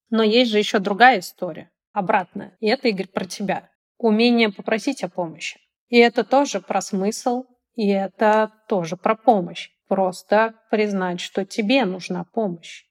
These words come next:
Ну, моральная, какая угодно. И, э, это сокращение дистанции, оно тоже очень важно. То есть ты можешь пойти кому-то помочь, незнакомому человеку, знакомому человеку. Это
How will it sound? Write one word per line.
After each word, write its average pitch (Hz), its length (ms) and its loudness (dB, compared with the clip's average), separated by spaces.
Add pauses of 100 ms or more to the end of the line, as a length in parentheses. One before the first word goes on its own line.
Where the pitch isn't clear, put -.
(240)
Ну, 208 320 4
моральная, 214 800 2
какая 240 320 2
угодно. 233 560 0 (220)
И, 208 300 4
э, 190 420 2 (200)
это 226 640 2 (280)
сокращение 220 840 0
дистанции, 220 880 -4
оно 208 360 2
тоже 277 320 -2
очень 226 520 -2
важно. 185 520 -2
То 214 80 2
есть 202 120 -4
ты - 100 4
можешь 403 260 2
пойти 269 300 -2
кому-то 262 400 0
помочь, 240 440 -2
незнакомому 269 760 2
человеку, 185 540 -4
знакомому 233 600 0
человеку. 190 420 -4
Это 294 220 4